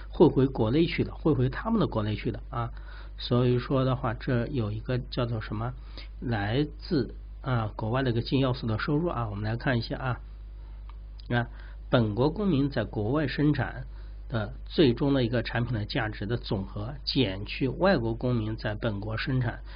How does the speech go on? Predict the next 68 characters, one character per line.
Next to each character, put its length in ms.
最 160
终 240
产 240
品 140
一 80
个 100
价 160
值 100
总 200
和， 280
知 120
道 160
这 140
意 100
思 100
吧？ 180
比 80
如 60
说 140
啊， 180
世 220
界 100
上 140
只 120
有 60
两 220
个 40
国 140
家 160
啊， 260
对 0
吧？ 240
呃， 420
一 120
个 140
是 260
中 160
国， 240
我 100
举 160
个 120
例 160
子 60
啊， 180
一 60
个 100
是 100
俄 160
国 200
啊， 220
一 80
个 80
是 140
中 160
国， 160
一 100
个 80
是 260
俄 100
国。 180
中 180
国 140
的 180
这 80
个 240
G 180
N 140
P， 320